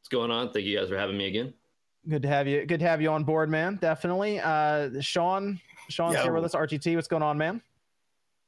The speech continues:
Speaker 2: You're, you're back. You're back, uh, away from Marvel Ultimate Alliance three finally.
Speaker 3: That was crazy. I, I played that g-, literally, like, ten hours straight yesterday.
Speaker 2: Dude, you blew through that game.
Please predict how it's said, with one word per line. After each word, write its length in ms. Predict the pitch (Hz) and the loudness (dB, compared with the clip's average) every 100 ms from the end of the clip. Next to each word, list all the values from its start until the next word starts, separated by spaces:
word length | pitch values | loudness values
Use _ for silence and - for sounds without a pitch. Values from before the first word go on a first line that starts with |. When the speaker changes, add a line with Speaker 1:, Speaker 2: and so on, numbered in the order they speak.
| _ - | _ -2
Speaker 2:
You're, 140 | 156 | 0
you're 160 | 147 156 | 2 2
back. 240 | 143 165 | 2 2
You're 120 | 180 170 | 2 2
back, 280 | 190 190 | 2 2
uh, 140 | - 170 | 0 2
away 240 | 175 190 | 2 2
from 220 | 202 196 165 | 0 0 2
Marvel 280 | 180 175 | 2 2
Ultimate 260 | 175 - 170 | -2 0 0
Alliance 260 | 165 165 139 | 0 -2 -2
three 200 | 175 165 | -2 0
finally. 520 | 151 131 113 107 - _ _ _ _ _ _ _ _ 127 - | 0 0 -2 -6 -10 _ _ _ _ _ _ _ _ -10 -2
Speaker 3:
That 80 | 143 | 0
was 160 | 127 - | 0 -2
crazy. 600 | - 104 110 95 95 90 - | -2 0 0 0 -2 -4 -2
I, 180 | 117 135 | 0 0
I 120 | 107 143 | 0 0
played 300 | 151 143 131 | 2 2 2
that 220 | 127 117 | 0 -2
g-, 80 | 117 | -2
literally, 600 | 123 139 135 131 123 110 | 0 2 2 2 2 2
like, 300 | 98 95 - | 0 -2 -4
ten 220 | - 131 113 | -4 -2 0
hours 360 | 107 104 98 | 0 0 -2
straight 340 | - 110 98 85 | -2 0 0 0
yesterday. 540 | 90 - 87 90 90 - - | -2 -2 -2 -2 -2 -8 -10
Speaker 2:
Dude, 180 | 160 165 | -2 0
you 80 | 196 | 0
blew 220 | 151 156 | 0 0
through 220 | 139 143 | 0 0
that 200 | 131 110 | 0 -2
game. 320 | 123 113 117 | -2 -4 -4